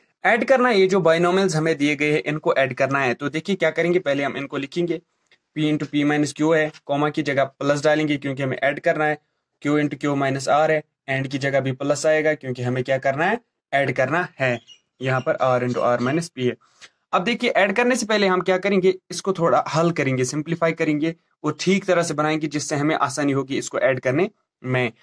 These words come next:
तो P को जब P के साथ मल्टीप्लाई करेंगे तो ये पी स्क्वायर आ जाएगा, B से सेम पावर ऐड करके, minus पी क्यू plus क्यू स्क्वायर, Q into Q plus minus, minus क्यू आर plus ये वाला प्लस नीचे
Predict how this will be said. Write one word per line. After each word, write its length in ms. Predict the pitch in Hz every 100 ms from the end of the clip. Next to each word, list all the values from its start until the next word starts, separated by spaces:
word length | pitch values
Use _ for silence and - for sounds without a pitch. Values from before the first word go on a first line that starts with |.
| _ -
तो 160 | 156 156
P 120 | 185 196
को 160 | 214
जब 200 | 175 175
P 100 | 170
के 100 | 170
साथ 160 | 185 175
मल्टीप्लाई 460 | 151 147 151 170 165
करेंगे 300 | 156 156 151
तो 120 | 151
ये 100 | 135
पी 180 | 131 135
स्क्वायर 340 | - 160 170
आ 80 | 165
जाएगा, 280 | 165 160 143
B 160 | 139
से 140 | 135 131
सेम 240 | 139 139
पावर 240 | 143 139
ऐड 160 | 139 139
करके, 380 | 147 139 151 151 _ _ -
minus 420 | 139 151 160 165
पी 240 | - 143 135
क्यू 420 | - 147 165 170 - _ _ _ _ _ _ _ _ _ _ -
plus 280 | 143 139 -
क्यू 300 | 135 135 131
स्क्वायर, 540 | - 160 165 170 165 -
Q 140 | 135
into 200 | 131 127
Q 140 | 143 151 - _ _ _ _ _ -
plus 240 | 147 147 147
minus, 360 | 151 202 220 - -
minus 560 | 135 147 156 165 170 - -
क्यू 380 | 131 131 127 -
आर 380 | 139 156 165 160 _ _ _ _ _
plus 320 | 147 156 156 131
ये 100 | 131
वाला 180 | 135
प्लस 300 | 143 151 139
नीचे 300 | 151 139 156